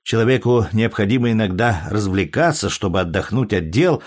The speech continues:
и он идет в кино или бурлеск, где его не заставят думать над каким-нибудь жизненным вопросом, так как это помешало бы ему отдыхать. Смеяться лучше, чем плакать, и человек смеется.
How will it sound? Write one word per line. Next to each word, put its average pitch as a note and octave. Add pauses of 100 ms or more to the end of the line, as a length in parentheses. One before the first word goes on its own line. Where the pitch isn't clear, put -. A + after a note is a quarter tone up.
(240)
и G#2
он G3+
идет F#3
в -
кино D3+
или E3
бурлеск, C#3+
где G#2
его B2
не A#2
заставят G2+
думать F3 (240)
над -
каким-нибудь C3+
жизненным A#2
вопросом, G2+ (340)
так A2
как -
это G3+
помешало D3+
бы A#2
ему G#2+
отдыхать. - (580)
Смеяться A3
лучше, G#3+
чем F2+
плакать, E2+
и C3
человек G3
смеется. F#2+